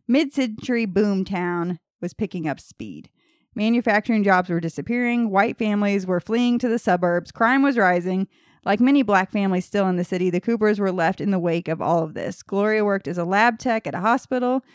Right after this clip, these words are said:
She had an assortment of health problems. None of them were aided by the drugs and booze she added to the mixture.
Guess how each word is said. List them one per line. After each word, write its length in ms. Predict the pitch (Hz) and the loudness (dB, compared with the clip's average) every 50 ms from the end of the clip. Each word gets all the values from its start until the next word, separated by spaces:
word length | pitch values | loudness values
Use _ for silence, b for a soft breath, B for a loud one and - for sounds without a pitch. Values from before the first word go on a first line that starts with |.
| b b b | b b b
She 140 | - - 330 | -4 0 2
had 120 | 330 330 | 4 4
an 60 | 311 | 4
assortment 440 | 330 - - 440 480 381 269 233 190 | 2 2 2 0 0 2 0 0 0
of 80 | 170 170 | 0 0
health 200 | 214 240 262 - | 2 0 0 0
problems. 480 | - 214 170 156 151 160 190 208 214 233 | 0 0 0 0 0 0 -2 -2 0 2
None 220 | 262 320 392 440 | 2 2 2 0
of 120 | 403 269 226 | -2 -2 0
them 280 | 220 208 202 208 226 | 0 2 2 2 0
were 300 | 226 - 190 208 202 - - | 0 2 2 2 2 2 0
aided 400 | 165 233 247 208 196 190 196 185 | -2 -2 0 0 -2 -2 0 0
by 220 | 196 185 180 175 | 2 2 2 2
the 120 | 170 175 170 | -2 -4 -2
drugs 340 | 170 220 254 277 277 240 302 | 0 2 2 2 2 2 4
and 140 | 302 277 | 4 4
booze 340 | 240 311 381 392 339 254 190 | 4 4 4 4 2 2 -2
she 200 | - - 226 202 | -2 -2 -2 2
added 280 | 185 202 196 185 185 180 | 2 4 4 2 2 0
to 100 | - 202 | 0 2
the 120 | 185 180 175 | 2 2 2
mixture. 440 | 185 156 - - - 180 - - | 0 -2 -4 -6 -10 -10 -10 -10